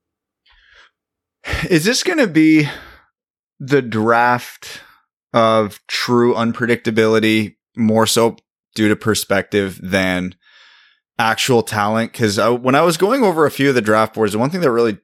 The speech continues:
jumped out to me is the top ten to fifteen picks this year are coming from everywhere. You've got Jiricek in the Czech Republic. You've got the three Slovakians coming up. You've got guys in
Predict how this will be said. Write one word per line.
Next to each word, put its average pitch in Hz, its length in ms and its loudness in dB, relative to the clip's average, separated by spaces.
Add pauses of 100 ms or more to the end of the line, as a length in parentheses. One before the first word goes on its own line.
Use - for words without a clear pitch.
(180)
jumped 110 400 -2
out 107 200 4
to 98 80 -10
me 98 120 -4
is 90 260 -8 (100)
the - 140 -8
top - 480 -4
ten 131 300 -2
to 110 60 0
fifteen 110 580 -2
picks - 300 -4
this 127 200 -2
year 156 240 0 (500)
are 120 160 2
coming 120 440 0
from 92 320 -4 (200)
everywhere. 82 720 -8 (440)
You've 127 200 -2
got 120 140 2
Jiricek 120 560 0
in 113 120 -2
the 107 40 -4
Czech 107 260 -2
Republic. 98 640 -2
You've 95 120 -4
got 107 240 0
the 101 340 2
three 117 240 -2
Slovakians 101 760 -2
coming 101 320 -6
up. 90 220 -2
You've 98 100 -4
got 104 240 0
guys 110 300 0
in 101 180 -4